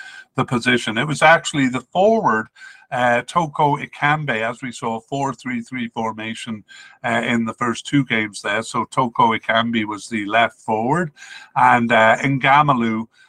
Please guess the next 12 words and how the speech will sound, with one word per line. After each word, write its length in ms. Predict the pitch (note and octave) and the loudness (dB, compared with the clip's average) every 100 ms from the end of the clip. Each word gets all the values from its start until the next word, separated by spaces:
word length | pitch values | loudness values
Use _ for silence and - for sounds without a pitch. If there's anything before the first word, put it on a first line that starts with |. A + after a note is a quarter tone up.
| _ C3 | _ -4
as 300 | A#2 A2+ A2+ | -4 -4 -6
a 160 | A#2+ | -6
left 360 | A2+ A#2 A#2 - | -2 -2 -2 -6
attacking 580 | A#2 A#2 G#2+ - A2+ A2 | -4 -2 -2 -4 -14 -12
midfielder 640 | A2 - A2+ G#2 G2 G2+ F#2+ - - _ | -12 -8 -8 -8 -8 -10 -10 -18 -20 _
in 160 | C3+ A2+ | -12 -6
game 320 | A#2 A#2 G#2+ | -2 -2 -2
two. 400 | - C#3 A#2+ G2 G#2 | -6 0 0 0 -2
Uh, 200 | G#2+ G2+ | -2 -2
we'll 200 | G#2+ G#2+ | -6 -8
meet 240 | G#2+ G#2+ | -8 -10
Ngamalu, 720 | - G#2 G2 G#2 G#2+ G#2 G2 | -12 -10 -2 -2 -2 -8 -10